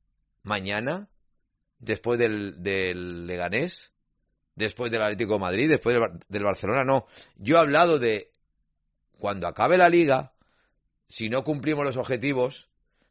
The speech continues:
tal y como ha ido todo, o toda la temporada, no creo que cueste tanto entender que alguien lo pueda hacer.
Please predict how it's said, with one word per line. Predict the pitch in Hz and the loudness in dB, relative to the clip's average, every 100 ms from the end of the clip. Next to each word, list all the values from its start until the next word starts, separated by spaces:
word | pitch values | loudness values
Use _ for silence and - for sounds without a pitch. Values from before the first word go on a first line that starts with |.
| _ | _
tal | 127 135 | 0 0
y | 143 | 0
como | 135 123 120 - | -2 -2 -2 -4
ha | - 127 | -4 -2
ido | 147 127 101 _ _ | 0 -2 -4 _ _
todo, | - 180 147 92 71 _ _ _ _ _ _ _ _ _ _ _ _ _ _ | 6 8 6 2 -4 _ _ _ _ _ _ _ _ _ _ _ _ _ _
o | 80 | -14
toda | 95 117 | -6 -2
la | 123 | 0
temporada, | 120 110 101 113 123 110 - _ _ _ _ _ _ _ | -2 -4 -2 0 2 0 -4 _ _ _ _ _ _ _
no | 95 90 | -6 -4
creo | 92 95 | -4 -6
que | 143 | -4
cueste | 147 - | -6 -8
tanto | - 80 71 69 _ - - - _ _ _ _ - | -12 -14 -16 -20 _ -20 -20 -20 _ _ _ _ -8
entender | 107 95 104 107 117 | -6 -4 -2 -2 -2
que | 113 | 0
alguien | 107 120 117 110 95 - _ _ _ _ - | 0 2 0 -2 -4 -14 _ _ _ _ -8
lo | 98 | -6
pueda | 92 98 | -2 -2
hacer. | 87 - 80 | -4 -8 -14